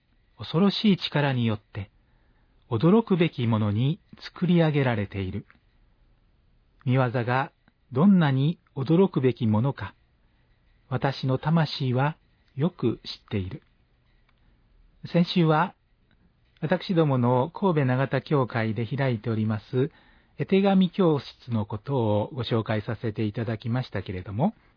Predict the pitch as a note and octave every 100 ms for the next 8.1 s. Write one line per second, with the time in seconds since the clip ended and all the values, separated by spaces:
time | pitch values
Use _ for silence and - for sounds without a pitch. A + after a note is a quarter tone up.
0 | _ _ _ - A3+ F3+ B2+ - C#3 C#3
1 | - D3 D#3 D#3 C3+ C3 D3 B2+ C3+ B2
2 | - B2 A#2 A#2+ A#2+ - D3+ C3 A2+ A2+
3 | - A#2+ A2 A2+ G#2+ A2 A2 - A2 G#2
4 | G#2 - C3 _ - _ _ _ _ _
5 | _ _ _ F3 F3+ F#3 - F3 F#3 F#3
6 | F3 E3 - D3+ B2 - A#2+ A2+ D#3+ E3+
7 | D#3+ D#3 D3 D3 - C3 G2 F2 E2+ G2+
8 | E3